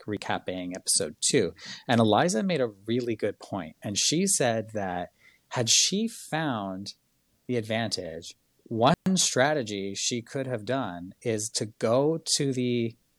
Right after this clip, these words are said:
immunity challenge and say, "Hey guys, I'm gonna say this weird thing because I found this advantage, and if you, if someone from each of your tribes also finds it, then we'll all have idols." Because, like, everybody's gonna find out anyways, and it's a way for you to get your vote back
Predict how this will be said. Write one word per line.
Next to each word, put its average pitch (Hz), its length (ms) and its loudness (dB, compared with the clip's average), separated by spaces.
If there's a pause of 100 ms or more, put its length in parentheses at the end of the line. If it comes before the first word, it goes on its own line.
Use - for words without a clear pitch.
immunity 123 440 2
challenge 98 340 -2
and 98 100 -6
say, 92 280 0 (400)
"Hey 202 140 8
guys, 156 280 6
I'm 151 100 -4
gonna 170 160 -4
say 165 180 0
this 143 220 -4
weird 131 260 -4
thing 127 200 -4
because 131 260 -4
I 110 80 0
found 113 300 -2
this 127 140 -4
advantage, 110 580 -2
and 113 100 -2
if - 160 -8
you, 113 220 -2
if 120 120 0
someone 127 340 4
from 120 220 0
each 113 160 -2
of 101 80 -2
your 98 180 -2
tribes 127 340 2
also 110 380 2
finds 143 340 2
it, 160 240 2 (400)
then 113 180 4
we'll 110 160 4
all 101 220 4
have 101 220 0
idols." - 580 -6 (540)
Because, 123 240 2
like, 117 180 0
everybody's 143 640 2 (140)
gonna 135 120 2
find 120 260 0
out 113 180 2
anyways, 90 640 -4 (280)
and 110 140 4
it's 107 140 2
a 107 80 4
way 110 240 2
for 117 160 -2
you 110 160 2
to 113 100 -2
get 107 320 0
your 156 140 4
vote 110 280 0
back 95 360 -4